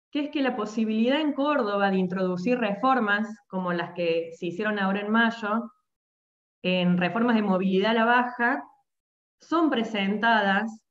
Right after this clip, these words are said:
como la única alternativa posible ante la medida extrema que sería realizar la transferencia de la Caja Previsional a la Nación.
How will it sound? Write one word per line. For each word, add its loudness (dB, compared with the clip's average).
como -2
la 2
única 2
alternativa -2
posible -2
ante -4
la -4
medida 0
extrema -2
que -4
sería -2
realizar -2
la 0
transferencia 0
de -4
la 2
Caja 0
Previsional -2
a -2
la -2
Nación. -4